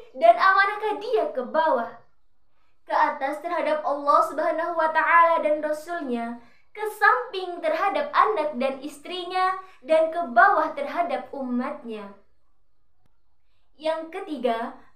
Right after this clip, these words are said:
pilihlah pemimpin yang adil. Apa itu adil? Wa'atu syai'in fi mahallihi, ditempatkannya di tempat yang layak.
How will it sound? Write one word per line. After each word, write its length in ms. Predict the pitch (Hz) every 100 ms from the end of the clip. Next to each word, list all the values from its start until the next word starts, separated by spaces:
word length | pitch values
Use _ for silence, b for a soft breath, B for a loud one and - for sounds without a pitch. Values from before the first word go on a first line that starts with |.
| -
pilihlah 800 | 359 370 370 440 359 - - 294
pemimpin 560 | 302 370 381 381 269
yang 320 | 269 269 247
adil. 400 | 254 285 240 214 214 - B B B
Apa 480 | - - - 320 302
itu 160 | 302 294
adil? 640 | 277 339 339 370 381 381 B B -
Wa'atu 520 | 311 294 311 320 330
syai'in 640 | - 330 311 339 349 349 -
fi 240 | 349 349 339
mahallihi, 960 | 339 349 381 466 330 294 294 294 302 B B
ditempatkannya 1080 | 359 381 427 403 427 427 415 508 427 320 294 285
di 80 | 302
tempat 480 | - 370 494 277 - 269
yang 160 | 285 247
layak. 560 | 240 269 269 240 214